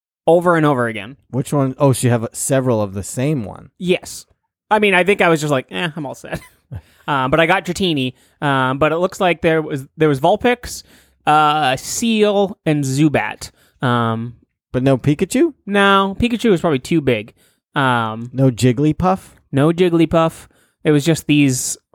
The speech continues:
Speaker 1: random K F C ones. <clears throat> Um, but yeah, no, they, I was a big Pokemon, uh, kid growing up, and then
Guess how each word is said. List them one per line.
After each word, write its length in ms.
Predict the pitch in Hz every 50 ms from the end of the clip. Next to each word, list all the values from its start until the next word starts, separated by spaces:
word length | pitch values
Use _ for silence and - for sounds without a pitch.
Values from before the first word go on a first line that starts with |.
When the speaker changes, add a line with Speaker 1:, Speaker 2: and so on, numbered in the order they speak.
| _ _
Speaker 1:
random 400 | - 147 147 151 151 151 147 143
K 220 | 127 - - 143 135
F 100 | 127 -
C 160 | - - 120
ones. 340 | 113 107 110 113 117 - - _ _ _ _ _ _ _ _ -
<clears throat> 260 | 202 226 165 175 -
Um, 640 | - 143 131 127 120 117 113 113 113 117 117 - - _ _ _ _ _ _ _ _ _ _ _ _ _ _ _ _ -
but 100 | 175 170
yeah, 220 | 185 226 254 208
no, 260 | 190 220 247 208 175 147
they, 720 | 139 139 143 170 175 190 190 190 196 196 196 202 233 - _ _ _
I 180 | - 170 185 202
was 100 | 202 190
a 60 | 180
big 240 | 170 165 175 160 147
Pokemon, 460 | - 175 165 160 165 156 151 147 147 - _ _ _ _ _ _ _ _ _ _ _ -
uh, 220 | 156 147 147 147 135
kid 380 | - - 160 143 143 147 _
growing 280 | - 160 151 143 139 156
up, 260 | 175 190 - - - _ _ _ _ _ _ _ _ _ _ _ -
and 140 | 151 143
then 500 | 139 135 135 131 127 127 127 131 147 156